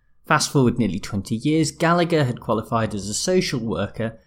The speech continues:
and applied for a permanent position working at a day centre for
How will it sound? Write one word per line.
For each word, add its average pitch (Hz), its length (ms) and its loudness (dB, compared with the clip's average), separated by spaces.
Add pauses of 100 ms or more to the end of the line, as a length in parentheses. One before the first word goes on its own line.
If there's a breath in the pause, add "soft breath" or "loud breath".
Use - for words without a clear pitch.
(140)
and 123 340 2
applied 175 380 0
for 113 140 -2
a 110 80 -4
permanent 190 480 4
position 120 500 -2
working 120 420 0
at 110 160 -8
a 127 60 -16
day 170 220 2
centre 117 500 0
for 123 340 -2